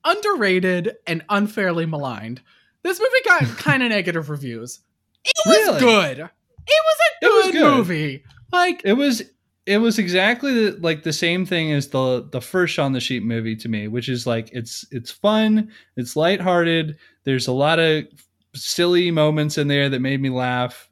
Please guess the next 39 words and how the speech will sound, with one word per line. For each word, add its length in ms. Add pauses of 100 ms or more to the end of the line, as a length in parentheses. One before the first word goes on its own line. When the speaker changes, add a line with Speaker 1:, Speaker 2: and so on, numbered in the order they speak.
(120)
Speaker 2:
and 580 (380)
it's 380
good 420
storytelling 800
without 280
any 200
dialogue, 520
which 200
is 160
always 680
a 80
plus 320
for 140
me. 260 (400)
Speaker 1:
I 220
thought 140
it 60
was 160
very 420
cute, 680
and 100
I 120
thought 180
I 80
saw 140
some 220
bad 460 (680)
takes 400
on 160
it 100
floating 300
around. 420 (100)
And 100 (520)
I 40
was 120
like, 220
"All 80
right, 340 (400)
listen, 400